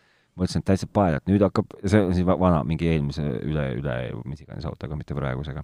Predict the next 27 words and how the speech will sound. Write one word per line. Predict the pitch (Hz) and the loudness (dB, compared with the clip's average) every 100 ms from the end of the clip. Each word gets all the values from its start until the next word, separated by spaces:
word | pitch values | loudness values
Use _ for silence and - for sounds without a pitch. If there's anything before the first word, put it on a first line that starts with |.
| _ _ _ _ _ _ | _ _ _ _ _ _
Ja | 87 | 6
mingil | 135 113 | 8 8
hetkel | 117 104 | 6 4
nagu | 87 98 | 4 4
hakkasid | 113 80 87 | 4 0 0
nagu | 85 87 - _ - | 2 2 0 _ 0
lihtsalt, | 127 127 - - | 2 2 0 -2
noh, | 92 67 | -2 -4
se-, | - - | -10 -2
seisadki | 98 92 - 87 | 0 2 0 0
see | 90 | 4
ristmiku, | 147 143 143 - | 4 6 2 4
annad | 101 82 - | 4 4 4
gaasi | 139 131 107 - | 6 6 2 -2
ja | 78 | -2
gaasi | 80 92 90 | 2 4 4
tu-, | 87 104 | 2 0
põlemise | - 110 117 120 127 | 2 4 6 4 2
peale | 127 | 2
või | 98 | 2
selle | 85 85 | 2 2
gaasi | 98 110 | 4 4
andmise | 131 107 95 | 4 2 2
peale | 92 | 2
läheb | 80 87 92 | 2 2 2
auto, | 107 87 | 2 0
sureb | 87 76 | 0 0